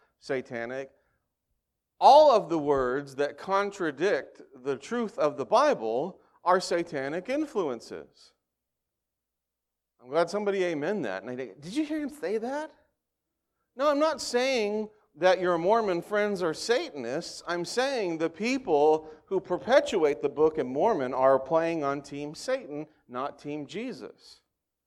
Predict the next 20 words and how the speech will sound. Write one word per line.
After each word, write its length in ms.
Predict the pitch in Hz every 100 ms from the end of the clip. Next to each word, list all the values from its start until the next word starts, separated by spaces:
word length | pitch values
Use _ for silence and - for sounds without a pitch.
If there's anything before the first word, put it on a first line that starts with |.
| _ _ _ _ _
That 140 | 147 160
doesn't 280 | 220 220 170
mean 160 | 180
the 140 | 165 143
individuals 640 | 143 139 156 139 143 120
that 220 | 120 117 101
go 260 | 123 196
there 520 | 147 117 104 165 226 _ _ _ _ _
aren't 280 | 131 143 151
trying 360 | - 143 131 127
to 80 | 123
find 380 | 135 120 123
Jesus. 640 | 107 110 107 139 220 - - _ _ _ _ _ 127
I 140 | 147
know 200 | 165 196
a 20 |
lot 260 | 202 233 277
of 80 | 160
them. 180 | 107 - _ _
They, 260 | 139 143